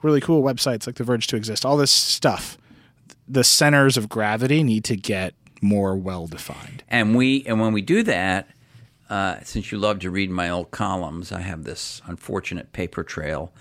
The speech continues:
Speaker 1: <laughs>
Speaker 2: Um, I will send you columns, uh, I wrote. For a while, um, I crusaded in my column,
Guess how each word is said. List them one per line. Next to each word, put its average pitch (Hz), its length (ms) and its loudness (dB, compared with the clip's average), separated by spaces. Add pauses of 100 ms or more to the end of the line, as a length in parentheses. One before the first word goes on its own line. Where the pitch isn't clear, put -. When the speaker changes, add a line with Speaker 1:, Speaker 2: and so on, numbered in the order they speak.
(180)
Speaker 1:
<laughs> - 280 0
Speaker 2:
Um, 104 460 2 (1080)
I 110 180 0
will 113 140 2
send 107 360 -2
you 98 260 0
columns, 98 640 -2
uh, 92 340 -2
I 95 120 -2
wrote. 92 440 0
For 117 140 -2
a 110 60 2
while, 127 560 2 (320)
um, 104 180 -6
I 110 120 -2
crusaded 101 840 -2 (500)
in 101 160 -2
my 104 200 0
column, 90 680 -8